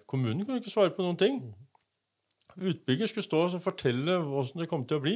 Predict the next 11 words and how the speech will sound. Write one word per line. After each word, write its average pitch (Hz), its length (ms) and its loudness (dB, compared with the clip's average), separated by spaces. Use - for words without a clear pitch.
og 202 180 -6
de 170 140 -4
bare 165 320 0
fnasa 160 400 0
og 160 80 2
lo 147 160 -2
og 156 600 2
bare 139 180 8
vi 139 140 2
får, 151 380 4
eh, 147 220 0